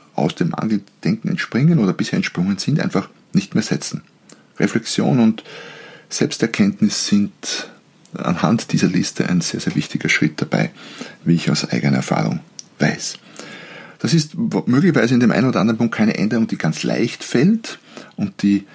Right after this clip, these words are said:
von jetzt auf gleich gemacht ist. Manchmal schon, manchmal eben nicht. An manchen musst du wahrscheinlich länger arbeiten, aber es ist es wert, denn Fülle im Außen erschaffst du durch Fülle in deinem Denken und genau die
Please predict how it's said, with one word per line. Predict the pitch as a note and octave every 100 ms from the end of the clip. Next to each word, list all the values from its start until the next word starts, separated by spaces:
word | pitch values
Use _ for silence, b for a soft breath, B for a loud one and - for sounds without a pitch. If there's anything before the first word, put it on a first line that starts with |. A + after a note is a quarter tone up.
| B
von | - G2
jetzt | F#2 - -
auf | - -
gleich | - F2+ -
gemacht | - C#3+ - - -
ist. | A3+ - -
Manchmal | - - -
schon, | - - E3+ -
manchmal | - D3 -
eben | - D#2
nicht. | B2+ E3 B B B -
An | F2
manchen | F2 - G#2+
musst | G2 -
du | E2+
wahrscheinlich | E2 - D#2 -
länger | G#2 -
arbeiten, | - G#2 A2 D#3+ - B B B B -
aber | - - F2 - - -
es | - E2
ist | E2
es | D2
wert, | - - - -
denn | C2+ A#1+ - B B B
Fülle | - - F#3
im | F#3
Außen | - E2+ - C#3
erschaffst | D3+ - - - -
du | -
durch | F2+ E2 - B B B -
Fülle | - C#2+ C#2+
in | -
deinem | C#2+ C#2 C#2 - _ B B B _ -
Denken | - - -
und | - -
genau | D2 D2+
die | - D#2